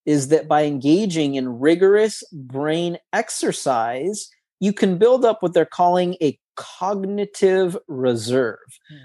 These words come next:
Speaker 1: So if people wanna Google that or otherwise look it up
Speaker 2: Mm-hmm.
Speaker 1: later on, cognitive reserve is the terminology that you will find used over and over in the research.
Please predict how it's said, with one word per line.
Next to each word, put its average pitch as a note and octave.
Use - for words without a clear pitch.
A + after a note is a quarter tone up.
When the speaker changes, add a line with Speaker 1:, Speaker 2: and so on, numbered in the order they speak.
Speaker 1:
So D3
if -
people G3+
wanna D#3+
Google E3+
that E3
or C#3+
otherwise D#3
look D3
it D3
up C#3+
Speaker 2:
Mm-hmm. C#3
Speaker 1:
later C#3
on, D#3+
cognitive G#3+
reserve C#3
is C3+
the F#3
terminology D#3+
that A2
you C3
will B2+
find C#3+
used D3+
over D#3+
and D#3
over D3
in C3
the B2
research. C3+